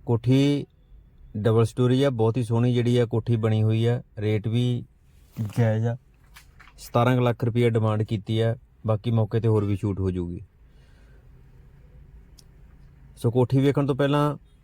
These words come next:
ਜਿਨ੍ਹਾਂ ਵੀਰ ਭਰਾਵਾਂ ਨੇ ਹਜੇ ਤੱਕ ਸਾਡੇ ਚੈਨਲ ਨੂੰ ਸਬਸਕ੍ਰਾਈਬ ਨਹੀਂ ਕੀਤਾ ਤਾਂ ਚੈਨਲ ਨੂੰ ਜ਼ਰੂਰ ਸਬਸਕ੍ਰਾਈਬ ਕਰ ਲਿਓ ਤੇ ਬੈਲ ਆਈਕਨ ਦੀ ਘੰਟੀ ਨੂੰ ਦਬਾ ਲਿਓ all ਤੇ ਸੈਟਿੰਗ ਕਰਕੇ, ਤਾਂ ਕਿ ਆਉਣ ਵਾਲੀ ਵੀਡੀਓ ਦਾ ਨੋਟੀਫਿਕੇਸ਼ਨ ਤੁਹਾਨੂੰ ਪਹੁੰਚ ਸਕੇ।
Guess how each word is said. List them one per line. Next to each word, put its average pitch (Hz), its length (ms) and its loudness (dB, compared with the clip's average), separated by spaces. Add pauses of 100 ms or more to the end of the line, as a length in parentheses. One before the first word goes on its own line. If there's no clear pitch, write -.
(460)
ਜਿਨ੍ਹਾਂ 117 300 2
ਵੀਰ 131 160 0
ਭਰਾਵਾਂ 131 320 0
ਨੇ 127 100 2
ਹਜੇ 120 180 4
ਤੱਕ 120 160 0
ਸਾਡੇ 123 220 2
ਚੈਨਲ 120 260 2
ਨੂੰ 123 100 2
ਸਬਸਕ੍ਰਾਈਬ 117 460 2
ਨਹੀਂ 123 120 2
ਕੀਤਾ 120 220 0
ਤਾਂ 117 100 2
ਚੈਨਲ 113 280 2
ਨੂੰ 117 100 2
ਜ਼ਰੂਰ 107 220 0
ਸਬਸਕ੍ਰਾਈਬ 113 480 0
ਕਰ 113 160 0
ਲਿਓ 117 160 2
ਤੇ 113 100 0
ਬੈਲ 107 180 2
ਆਈਕਨ 113 220 0
ਦੀ 117 160 0
ਘੰਟੀ 110 220 0
ਨੂੰ 110 140 0
ਦਬਾ 104 200 2
ਲਿਓ 113 280 0
all 107 180 2
ਤੇ 110 100 -2
ਸੈਟਿੰਗ 110 340 -2
ਕਰਕੇ, 110 280 -2
ਤਾਂ 113 160 -2
ਕਿ 110 100 -2
ਆਉਣ 110 120 0
ਵਾਲੀ 110 220 0
ਵੀਡੀਓ 110 260 -2
ਦਾ 120 60 0
ਨੋਟੀਫਿਕੇਸ਼ਨ 107 540 -2
ਤੁਹਾਨੂੰ 110 220 0
ਪਹੁੰਚ 113 220 0
ਸਕੇ। 113 280 -4